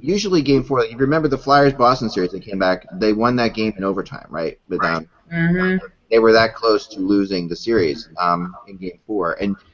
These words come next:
Speaker 1: usually you need to get a lucky game four win, you know, and I think that's sort of what the Flyers got last night, a little bit of a lucky win that they, it's what it sounds
Speaker 2: I
Speaker 1: like.
Speaker 2: don't know if it was luck.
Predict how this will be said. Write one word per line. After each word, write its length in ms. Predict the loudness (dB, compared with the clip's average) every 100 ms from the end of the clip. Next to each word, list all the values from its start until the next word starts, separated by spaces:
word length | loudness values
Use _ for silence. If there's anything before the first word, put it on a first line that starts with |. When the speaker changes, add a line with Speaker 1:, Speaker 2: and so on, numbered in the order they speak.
| _ _ 0
Speaker 1:
usually 280 | 4 8 8
you 40 |
need 180 | 8 4
to 80 | -2
get 340 | 0 2 2 2
a 60 | 0
lucky 440 | 4 2 2 -4
game 320 | -2 -2 -2
four 320 | -4 -4 -2 0
win, 340 | -2 -6 -8
you 100 | -6
know, 160 | -2 0
and 120 | 2
I 60 |
think 160 | 2 2
that's 180 | 2 2
sort 140 | 4
of 20 |
what 80 | 4
the 80 | 2
Flyers 400 | 2 4 4 4
got 240 | 2 2
last 220 | 2 0 -2
night, 100 | -2
a 80 |
little 180 | 0 0
bit 80 | 0
of 60 | 0
a 60 |
lucky 300 | 0 0 0
win 200 | -2 -2
that 140 | -2 -2
they, 220 | 0 0
it's 280 | -2 -6 0
what 120 | 0
it 60 |
sounds 300 | 2 0 0
Speaker 2:
I 40 | -2
Speaker 1:
like. 100 | -2
Speaker 2:
don't 80 | -4
know 60 | -2
if 60 |
it 40 | 0
was 120 | 2
luck. 260 | 2 2